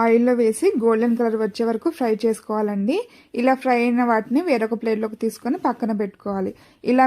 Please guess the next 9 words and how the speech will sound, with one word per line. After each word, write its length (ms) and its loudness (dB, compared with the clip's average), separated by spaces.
మిగతా 340 0
కొమ్మలను 460 0
కూడా 120 0
అన్నిటిని 420 -2
ఫ్రై 140 -2
చేసుకోవాలి. 640 -2
ఇలా 280 2
ఫ్రై 240 2
అయిన 200 2